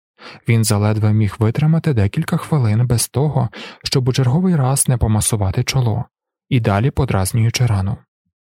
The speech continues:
Він так звик раз по раз проводити рукою по лобі, витираючи рівчачки крові, що сочилися з тріщин. Нею було густо перемазане все передпліччя його правиці.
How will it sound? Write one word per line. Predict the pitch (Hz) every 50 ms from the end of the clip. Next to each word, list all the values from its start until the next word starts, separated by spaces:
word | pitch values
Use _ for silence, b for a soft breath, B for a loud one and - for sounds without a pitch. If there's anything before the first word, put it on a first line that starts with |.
| _ _ _ _ _ _ -
Він | - 113 113 113 113
так | - 147 180 185 180
звик | 123 - 110 104 107 117 135 - - B B B B B
раз | - 117 127 156 165 -
по | - - - 107 101 98
раз | 110 127 - -
проводити | - 127 117 107 113 107 110 107 - 113
рукою | 104 104 98 - 107 101 98 98
по | - - 107
лобі, | 101 123 147 156 139 127 - - B B B B B B B
витираючи | 123 101 - 110 107 107 107 107 107 - 120 117
рівчачки | 117 110 - - 117 - - - 135
крові, | 127 - - 113 101 95 101 - -
що | - - 135
сочилися | - - 113 - - 110 107 110 - - 135
з | -
тріщин. | - - 117 101 90 - - - 82 80 - _ _ _ _ _ _ _ _ _ -
Нею | 117 107 117 143 156 165 160 156
було | 139 139 139 135 139 123
густо | 107 110 139 165 - - 180 -
перемазане | - 147 139 135 120 107 101 101 - - 110 110 107
все | 110 - - - 147
передпліччя | 147 175 175 170 - - 110 101 95 - - -
його | 120 117 117 104 101 92
правиці. | - - 117 110 107 98 - - - - -